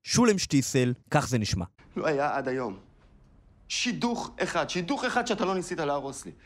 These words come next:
Speaker 2: עם אלישבע, ועם ליבי, ועכשיו גם עם רחלי. אתה בכלל רוצה שאני אתחתן? אולי אתה פשוט רוצה שאני אשאר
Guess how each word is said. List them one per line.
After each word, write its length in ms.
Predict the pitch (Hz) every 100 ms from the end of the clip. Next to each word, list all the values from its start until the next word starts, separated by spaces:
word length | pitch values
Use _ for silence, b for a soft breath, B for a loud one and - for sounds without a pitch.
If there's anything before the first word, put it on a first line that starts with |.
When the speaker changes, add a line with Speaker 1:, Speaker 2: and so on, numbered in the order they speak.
| b b b
Speaker 2:
עם 100 | 147
אלישבע, 460 | 143 139 - 131 98 - b b -
ועם 260 | 120 160 175
ליבי, 240 | 202 160
ועכשיו 360 | 147 151 - 220
גם 140 | 180 233
עם 100 | 214
רחלי. 360 | 180 - 98 - - _ _ _ - -
אתה 100 | -
בכלל 180 | - -
רוצה 340 | - - 127
שאני 220 | - 98 90
אתחתן? 400 | - 82 127 196 - _ _ _ - - _ _ - - _ _ -
אולי 120 | 120
אתה 140 | 151
פשוט 200 | 151 160
רוצה 240 | 165 165 202
שאני 160 | -
אשאר 260 | 113 131